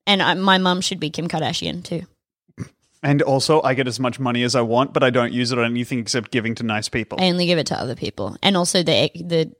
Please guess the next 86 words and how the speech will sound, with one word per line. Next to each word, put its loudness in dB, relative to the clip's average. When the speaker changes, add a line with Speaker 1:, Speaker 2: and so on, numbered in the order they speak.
Speaker 1:
pyramid 0
has -4
to -4
have -2
air 0
conditioning. -8
Speaker 2:
And 2
Speaker 1:
And -
Speaker 2:
I 2
Speaker 1:
Kim 2
Speaker 2:
don't 2
tell 4
Speaker 1:
Kardashian 2
Speaker 2:
anyone, 4
but 0
everybody -2
knows. -6
Speaker 1:
And -2
Kim -4
Kardashian 2
lets -4
me -2
sleep -2
on -2
her -2
bosom. -8
Speaker 2:
Mm. -10
And 0
I'm 4
dead, 2
but 4
also 4
I 2
can -4
come 0
back 0
alive 0
whenever -2
I 2
want. -4
So 0
people 2
Speaker 1:
Yeah. 4
Speaker 2:
have 2
to 0
be -2
sad 4
and 0
they 2
miss -2
me, 0
and 0
whenever 4
I 4
come 0
back 2
alive, 2
it's -10
a -6
surprise. -6
Speaker 1:
And 0
I 2
can 0
wear 4
really 2
expensive -4
shoes -2
unless -2
I -6
don't -6
want -8
to, -8
and 0
then 2
I -2
won't -4
do -2
it. -6
But 4
I 4
always 2
want -4
to, -2
so 0
that's -2
my, -4